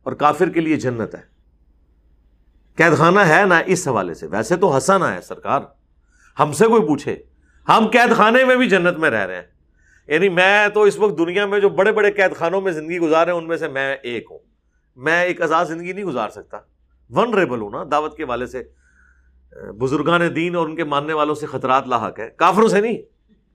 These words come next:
بزرگان دین کے ماننے والوں سے۔ لیکن جو فی الدنیا حسنہ ہے کہ دنیا میں اللہ تعالیٰ آپ کو ایک غنی کر دیتا ہے، آپ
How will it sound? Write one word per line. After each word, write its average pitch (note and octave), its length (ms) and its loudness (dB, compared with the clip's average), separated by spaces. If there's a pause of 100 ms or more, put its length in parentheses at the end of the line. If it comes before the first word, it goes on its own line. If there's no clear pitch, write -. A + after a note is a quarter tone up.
(340)
بزرگان D#3 440 -2
دین F#3 160 -4
کے D#3+ 80 -2
ماننے A2 260 -8
والوں E2 220 -12
سے۔ - 140 -20 (1400)
لیکن F#3 300 2
جو A#3 80 4
فی A3+ 160 2
الدنیا A#3+ 560 4
حسنہ F3 300 2
ہے F3 120 2 (440)
کہ E3+ 80 -4
دنیا F3 400 2
میں F#3+ 160 2
اللہ F3 300 2
تعالیٰ E3+ 380 0
آپ D3+ 280 2
کو F3 120 -2
ایک D#3+ 320 -8
غنی C#3+ 320 -4
کر F#2+ 180 -6
دیتا D#2 260 -14
ہے، - 180 -20 (1500)
آپ D3 320 2